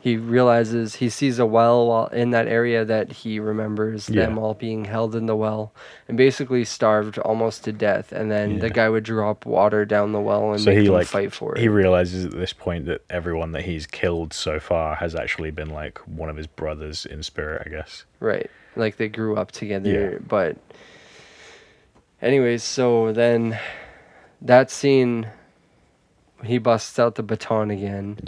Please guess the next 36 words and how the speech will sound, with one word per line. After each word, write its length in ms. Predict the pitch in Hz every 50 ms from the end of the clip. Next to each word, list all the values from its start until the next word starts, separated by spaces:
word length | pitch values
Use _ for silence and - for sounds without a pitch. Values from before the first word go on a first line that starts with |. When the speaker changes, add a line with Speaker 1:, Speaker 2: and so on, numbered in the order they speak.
| - -
Speaker 2:
Oh, 200 | - - - - -
fuck, 380 | - - - - - - - - - -
man, 240 | 101 98 98 95 92
that 120 | - - -
thing. 380 | - - 104 101 101 95 95 - - - - _ _ _ _ _ _ -
Speaker 1:
And 520 | 123 117 117 113 113 110 110 110 110 107 104
this 80 | 123 123
Speaker 2:
Weirdly, 360 | 131 139 151 151 160 156 143
the 60 | 139
Speaker 1:
time 80 | 143 131
Speaker 2:
most 280 | 131 120 113 - - -
brutal 580 | 110 107 107 107 107 107 98 - - 110 101
weapon 400 | 98 101 98 98 - - - 87
in 120 | 85 85 82
the 100 | 80 78
entire 400 | 85 85 - 90 85 82 80 85
movie, 440 | 82 82 82 78 78 78 78 - - -
I 60 | 165
Speaker 1:
Right. 300 | 190 160 120 113 - -
Speaker 2:
think. 160 | - - - - _ _ _ _ _ _
Speaker 1:
And 260 | - - 139 143 151
this 200 | 170 190 - -
time, 280 | - 220 202 196 175 165
well, 120 | 147 147 135
besides 420 | 131 131 - - 135 131 120 110
the 100 | 113 107
typewriter. 600 | - - 113 110 110 - - - 170 175 - - - 143 143
Speaker 2:
<laughs> 100 | 123 -
Oh, 200 | 175 156 131 110
yeah. 380 | 98 92 104 107 98 92 85 - - - - -
<laughs> 180 | 135 120 113 - - - - -
Speaker 1:
But 200 | 135 123 147 156 -
this 200 | 185 190 - -
time, 260 | - 220 190 165 156
Ishmael 720 | - 139 147 143 - - 151 139 131 123 120 117 117 117
fucks 1200 | 107 - - - - - - - - - - - 127 123 123 - - - - - - - - -